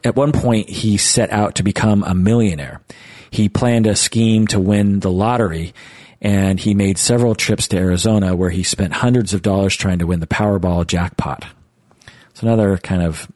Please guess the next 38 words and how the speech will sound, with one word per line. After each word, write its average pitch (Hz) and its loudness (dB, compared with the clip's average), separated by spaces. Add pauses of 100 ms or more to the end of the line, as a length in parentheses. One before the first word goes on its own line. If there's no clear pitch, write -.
(120)
bizarre 82 -2
element 80 -8
to 82 -6
this. 78 -8
He's 78 -10 (500)
determined 90 -2
to 85 -4
become, 80 -4 (340)
you 85 -6
know, 76 -6 (300)
a 92 -4
millionaire, 101 2
and 85 0
his 82 -4 (260)
plan 80 -2
to 76 -8
do 82 -2
that 78 -4
is 76 -8
by 73 -10 (180)
buying 73 -8 (360)
lottery - -4
tickets. - -12 (400)
Um, 110 2
so, 110 0 (140)
<laughs> - -6
you - 0
know, 85 -2
this 95 -2
is - -6 (140)
an 98 -6
indication 87 -6
potentially 78 -8
of 73 -12
mental 76 -14
illness, 78 -10
and 71 -18
so 80 -12